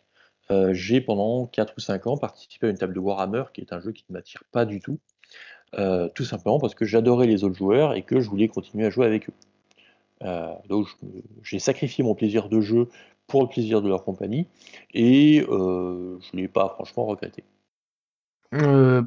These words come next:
Speaker 2: personne ne semble vouloir prendre la parole sur la suite du sujet brief débrief, et même si j'adore, euh, j'adorerais, euh, continuer sur le sujet campagne, euh, longue, campagne courte, scénario et, et clôture.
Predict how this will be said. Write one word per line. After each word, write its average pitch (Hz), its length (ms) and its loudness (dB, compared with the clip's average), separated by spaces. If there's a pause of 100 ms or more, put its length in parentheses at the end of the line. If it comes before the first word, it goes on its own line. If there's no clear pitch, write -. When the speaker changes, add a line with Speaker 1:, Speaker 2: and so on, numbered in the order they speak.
(100)
Speaker 2:
personne 147 320 2
ne 175 60 2
semble 160 200 2
vouloir 143 240 0
prendre 139 540 0
la 120 140 2
parole 123 380 0
sur - 180 -8
la 120 100 0
suite 139 220 -6
du 135 100 -4
sujet 131 380 0
brief 139 300 2
débrief, 151 580 0 (160)
et 120 260 2
même 131 240 2
si 131 140 -8
j'adore, 123 500 2
euh, 117 260 4 (720)
j'adorerais, 131 680 2
euh, 110 300 2 (320)
continuer 123 380 -2
sur 123 160 -4
le 110 80 0
sujet 117 320 -2
campagne, 120 520 2
euh, 107 240 -2 (480)
longue, 123 380 4
campagne 117 360 2
courte, 123 220 -4
scénario 117 600 2
et, 113 560 -2
et 110 100 -8
clôture. 117 380 -10